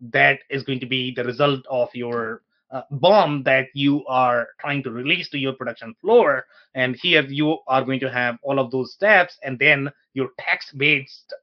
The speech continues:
items are actually going to blow through, uh, your operation. So it's actually going to be embedded as part of your bom,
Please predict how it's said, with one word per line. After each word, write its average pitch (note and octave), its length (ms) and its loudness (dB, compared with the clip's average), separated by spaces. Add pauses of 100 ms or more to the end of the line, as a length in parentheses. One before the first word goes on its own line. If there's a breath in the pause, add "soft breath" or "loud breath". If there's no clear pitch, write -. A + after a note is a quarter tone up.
items E3 540 -2
are C3+ 220 -2
actually C3 300 -8
going B2 180 -10
to A2 60 -14
blow B2+ 240 -10
through, A#2 260 -14 (260 soft breath)
uh, B2 340 0
your C#3 580 4 (100)
operation. D#3+ 500 2
So D3 100 -4
it's C#3+ 160 -4
actually C#3 260 -4
going B2+ 160 -4
to B2 60 -12
be B2 140 -6
embedded C3+ 380 0
as B2 140 -4
part A#2+ 140 -6
of A#2 80 -8
your A2 120 -10
bom, B2 460 -6